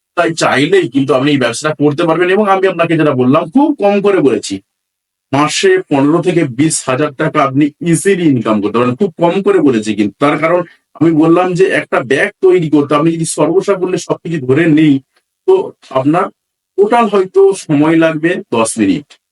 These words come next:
তাও বেশি বলছি, ঠিক আছে? এতটাও সময় লাগবে না। সুতরাং আপনি, আহ, বলা যেতে পারে যে ঘন্টায় ছটা করে ব্যাগ বানাবেন, তাও অনেক কম করে ধরেছি, এর থেকেও কিন্তু আপনি বেশি বানাতে পারবেন।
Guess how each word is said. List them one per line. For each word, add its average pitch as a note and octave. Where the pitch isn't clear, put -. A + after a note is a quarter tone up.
তাও D3
বেশি A#2
বলছি, F#2+
ঠিক E3
আছে? F3+
এতটাও E3
সময় A2
লাগবে G2
না। A2
সুতরাং E3
আপনি, C#3+
আহ, B2+
বলা D#3
যেতে E3
পারে E3
যে C3
ঘন্টায় D#3+
ছটা D3+
করে D3+
ব্যাগ G#2
বানাবেন, F2
তাও D#3+
অনেক A#3
কম A3
করে G3
ধরেছি, C3+
এর E3
থেকেও G3+
কিন্তু F3
আপনি D3
বেশি A#2+
বানাতে A2
পারবেন। A#2